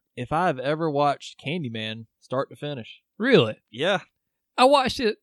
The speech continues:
Speaker 2: I talked
Speaker 1: My
Speaker 2: about it on the podcast a while back. I can't remember what episode, but I watched it for the first time.
Speaker 1: Mm-hmm.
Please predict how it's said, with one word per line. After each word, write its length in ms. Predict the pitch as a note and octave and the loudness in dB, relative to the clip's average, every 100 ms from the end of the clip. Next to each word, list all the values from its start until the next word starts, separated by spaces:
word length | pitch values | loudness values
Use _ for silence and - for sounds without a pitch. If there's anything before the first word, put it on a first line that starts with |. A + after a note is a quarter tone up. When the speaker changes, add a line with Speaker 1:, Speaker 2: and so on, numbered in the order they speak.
| _ | _
Speaker 2:
I 40 | - | -2
talked 200 | C#4+ B3 | 0 2
Speaker 1:
My 60 | |
Speaker 2:
about 0 | |
it 20 | F3+ | 0
on 60 | |
the 60 | D3+ | 0
podcast 500 | D3 C3 C3+ A#2+ - - | 0 0 0 -2 -2 -2
a 80 | |
while 240 | B2 B2 A#2 | 2 4 4
back. 220 | A2 G#2+ | 0 -2
I 40 | |
can't 80 | B2 A2+ | -4 -2
remember 160 | A2+ | -2
what 100 | A2 | 0
episode, 360 | A2 - A#2+ A#2 | -2 -2 -2 0
but 80 | C3 | 2
I 40 | |
watched 240 | C3+ D3 - | 4 2 0
it 80 | |
for 40 | C3+ | -4
the 100 | A#2+ | -2
first 280 | C#3+ C3 - | 0 0 0
time. 340 | C#3 C#3 C#3 _ - | -2 -2 -6 _ -14
Speaker 1:
Mm-hmm. 260 | C3+ B2+ | -12 -12